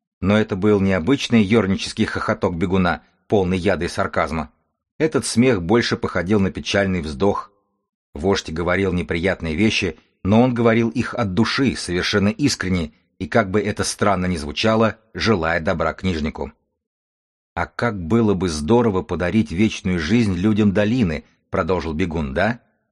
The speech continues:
Сколько новых чудесных обрядов они могли бы еще придумать?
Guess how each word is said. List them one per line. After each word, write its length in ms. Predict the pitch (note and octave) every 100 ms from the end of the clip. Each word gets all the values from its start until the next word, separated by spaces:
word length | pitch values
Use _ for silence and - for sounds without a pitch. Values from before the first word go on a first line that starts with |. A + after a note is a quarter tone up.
| _
Сколько 400 | - - D3+ A#2
новых 260 | A#2 B2+ -
чудесных 460 | F#2 A2 A2 G2 F#2
обрядов 480 | D#2 B2 C3+ -
они 160 | F#2 F#2
могли 260 | F#2+ F#2 F2+
бы 120 | E2
еще 200 | - F2
придумать? 460 | F2+ E2+ D#2 -